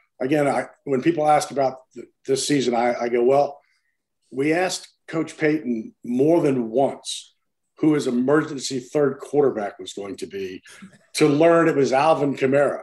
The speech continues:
And I was like, "You know, if you have to ask that question a couple of times during the season,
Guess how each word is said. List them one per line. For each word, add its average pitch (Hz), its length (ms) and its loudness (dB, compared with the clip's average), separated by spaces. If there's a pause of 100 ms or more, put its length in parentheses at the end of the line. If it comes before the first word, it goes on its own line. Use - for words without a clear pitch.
(380)
And 131 160 0
I 143 40 4
was 139 100 0
like, 135 320 2
"You 151 80 -4
know, 131 260 -2 (220)
if 131 140 -10
you 233 120 0
have 233 120 0
to 147 100 -2
ask 180 260 0
that 185 220 0
question 190 340 0
a 123 60 -8
couple 196 300 -4
of 220 120 -6
times 202 340 -4
during 220 200 -4
the 220 60 -6
season, 233 480 -6